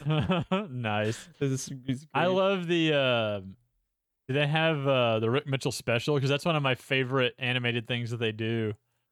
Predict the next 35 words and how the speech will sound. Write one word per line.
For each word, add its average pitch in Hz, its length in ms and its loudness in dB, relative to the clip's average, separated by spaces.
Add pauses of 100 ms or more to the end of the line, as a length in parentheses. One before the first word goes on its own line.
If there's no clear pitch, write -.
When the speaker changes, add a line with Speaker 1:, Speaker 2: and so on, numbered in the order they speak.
(260)
Speaker 2:
When 120 160 0
Speaker 1:
Oh, 139 140 2
Speaker 2:
that, 135 40 2
Speaker 1:
yeah. 123 140 2
Speaker 2:
when 127 80 2
that 135 140 0
stops 123 320 -2
and 135 60 -6
pops 135 280 -2
up, 147 160 0
that's 147 200 0
up 160 180 0
there 147 200 2
with, 131 260 0
uh, 113 280 2 (180)
the 120 140 0
Dream 123 280 0
Team. 107 460 0 (680)
Yeah. 110 180 2
Speaker 1:
Yeah. 143 140 2 (1080)
Speaker 2:
Uh, 104 460 2
the, 139 240 0
the 151 80 0
deer 139 560 2 (1040)
<laughs> - 0 -
Speaker 1:
<laughs> 180 680 0
Speaker 2:
dancing 170 360 0
back 165 220 0
and 143 180 -14
forth. 143 340 0 (760)
Speaker 1:
<laughs> 143 80 0 (260)
Speaker 2:
Oh, 131 640 2
it's 131 140 -8
so 120 320 -2
good. 113 500 0